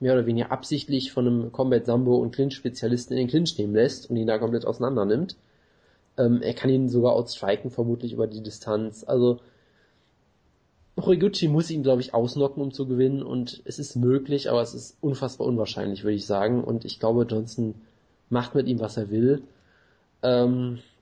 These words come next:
ich würde am Ende vermutlich sogar auf einen Finish tippen, weil ich glaube, dass Johnson auch,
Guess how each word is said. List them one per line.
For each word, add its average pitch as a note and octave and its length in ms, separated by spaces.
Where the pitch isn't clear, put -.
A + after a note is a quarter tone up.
ich - 160
würde F#3 140
am D3 100
Ende D3 180
vermutlich C3 560
sogar C3 220
auf A#2 160
einen B2+ 80
Finish C3+ 500
tippen, C#3 440
weil C3 140
ich - 160
glaube, C#3+ 260
dass C#3 240
Johnson C#3 420
auch, B2+ 300